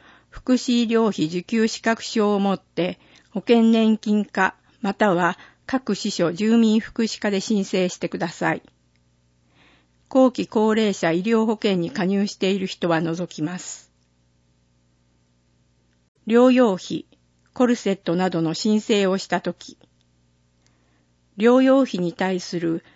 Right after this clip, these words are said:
意見書、写し、領収書、写し、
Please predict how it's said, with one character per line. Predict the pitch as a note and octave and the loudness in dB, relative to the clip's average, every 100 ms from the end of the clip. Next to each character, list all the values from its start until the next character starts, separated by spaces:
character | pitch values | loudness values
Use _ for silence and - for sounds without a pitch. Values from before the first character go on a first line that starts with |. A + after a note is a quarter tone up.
| _ | _
意 | - F#3 | -14 -2
見 | A3 G#3+ | 0 0
書、 | G#3+ - F#3+ - _ _ - | 0 -2 -4 -4 _ _ -14
写 | - A3 | -10 -8
し、 | - - - _ _ _ _ _ _ _ _ | -8 -10 -12 _ _ _ _ _ _ _ _
領 | A3 A#3 A#3+ | 4 6 6
収 | - G#3+ G#3+ | 2 -2 -2
書、 | - F#3 F#3 _ _ - | 0 -2 -2 _ _ -12
写 | F3+ - G3+ | -12 -6 -6
し、 | - - - | -6 -10 -12